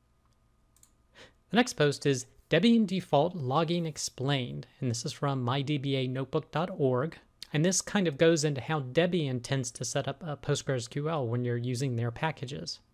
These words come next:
And this was, would be, for example, for a Ubuntu server. So when you actually do get the, uh, P G current log file from Postgres, it's actually blank, even though you know it's logging somewhere.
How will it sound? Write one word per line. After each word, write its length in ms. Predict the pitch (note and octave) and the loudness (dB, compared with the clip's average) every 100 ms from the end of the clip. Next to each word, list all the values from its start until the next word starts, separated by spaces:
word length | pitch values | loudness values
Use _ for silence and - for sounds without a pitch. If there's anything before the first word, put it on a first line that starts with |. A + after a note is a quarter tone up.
| - | -2
And 100 | C3 | -2
this 300 | C3+ - - | 0 -4 -4
was, 360 | C3 B2 A#2 - _ - | -2 -2 -4 -8 _ -4
would 200 | C#3 B2 | 0 2
be, 140 | C3 A#2+ | 0 -2
for 200 | B2+ B2 | -4 -4
example, 340 | A#2+ A#2+ C3+ | -2 -2 -4
for 260 | A#2 C#3 C3+ | -2 -4 -2
a 40 | |
Ubuntu 500 | C3+ C#3+ F3+ - B2+ | -4 2 2 2 -6
server. 380 | - D#3+ D#3+ D3 _ | -6 -8 -10 -12 _
So 240 | - D3+ | 6 8
when 220 | C#3+ D3 C#3+ | 8 4 2
you 80 | |
actually 340 | D3 F3+ - G3+ | 2 2 2 2
do 400 | D#3 D3 D#3+ E3+ - | 2 0 0 -8 -4
get 180 | D#3 - | -4 -2
the, 200 | D3 C3 | -2 -2
uh, 200 | B2+ B2 - _ | -2 -6 -10 _
P 140 | - D#3 | -4 0
G 140 | D#3 | 0
current 380 | - - D3 C#3+ | -4 -4 -4 -4
log 480 | C#3 B2+ D#3 G3 C#3 | -4 0 2 2 -2
file 600 | - C3 A#2+ A#2 B2 - _ _ _ | 0 2 2 0 -4 -10 _ _ _
from 120 | C#3 | -6
Postgres, 640 | B2 F#3 F3+ C3+ B2 A#2+ - - | 2 0 2 -2 -2 -4 -6 -8
it's 160 | A#2 E3 | -8 -6
actually 380 | C3+ - E3 | -6 -2 -2
blank, 640 | C3+ A#2 C3 F3+ D#3 D3+ - _ | -2 -4 -2 2 0 -2 -16 _
even 180 | C#3 C3 | -6 -4
though 80 | C3 | -4
you 180 | B2+ B2 | -2 0
know 200 | D3+ C3+ | 2 2
it's 220 | - - | 0 0
logging 300 | D#3 D3 B2 | 2 2 -2
somewhere. 440 | B2+ B2 C#3 D3+ | -4 -6 -8 -10